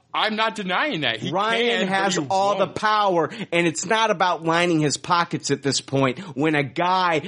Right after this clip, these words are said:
Speaker 2: who's not so concerned about lining his pockets when he's already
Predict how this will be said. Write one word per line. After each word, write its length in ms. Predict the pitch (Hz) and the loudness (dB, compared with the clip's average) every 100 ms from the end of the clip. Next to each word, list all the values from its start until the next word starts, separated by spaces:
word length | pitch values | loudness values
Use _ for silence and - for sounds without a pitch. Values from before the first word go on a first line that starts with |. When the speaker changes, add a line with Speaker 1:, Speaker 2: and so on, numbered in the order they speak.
| - | -8
Speaker 2:
who's 300 | - 175 151 | -2 0 0
not 340 | 139 180 175 - | 0 0 0 -2
so 180 | - 180 | -2 -2
concerned 520 | - 151 - 180 170 | -2 -2 0 0 0
about 260 | 156 143 | 0 0
lining 300 | 160 156 156 | 0 2 2
his 120 | 147 - | 0 -2
pockets 540 | - 170 160 156 - - - | -2 0 0 -2 -4 -8 -14
when 180 | 139 151 | -4 0
he's 260 | 170 160 - - | 2 2 -2 -2
already 760 | 190 208 214 196 185 160 180 | 0 0 2 0 0 -4 -8